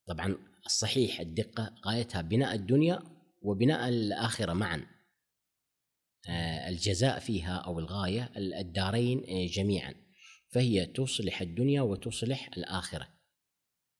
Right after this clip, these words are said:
هذه العلوم ال-، الشرعية، بخلاف أغلب العلوم. الطب الآن الذي هو من أشرف العلوم المعاصرة، ولا شك أنه من أشرف العلوم، آه، يعني ال-، ال-، ال-،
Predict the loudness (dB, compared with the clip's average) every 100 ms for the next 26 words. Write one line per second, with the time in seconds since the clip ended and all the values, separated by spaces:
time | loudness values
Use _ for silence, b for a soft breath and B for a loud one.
0 | _ _ _ _ _ _ _ -6 -2 0
1 | 0 -4 -2 2 2 0 -4 -4 -4 -4
2 | -4 -4 -6 -8 B B -4 0 2 2
3 | 2 4 4 2 2 2 0 0 0 0
4 | -2 0 0 2 0 0 0 0 0 -4
5 | -6 -6 -2 0 0 -2 -4 -6 -4 -2
6 | -2 -4 -2 -2 -2 -4 -6 -6 -4 -4
7 | 0 0 -2 -8 -16 B B B B 0
8 | 4 6 6 2 -4 -2 2 4 6 8
9 | 8 6 4 -2 0 4 4 4 4 2
10 | 2 4 4 4 2 -2 -8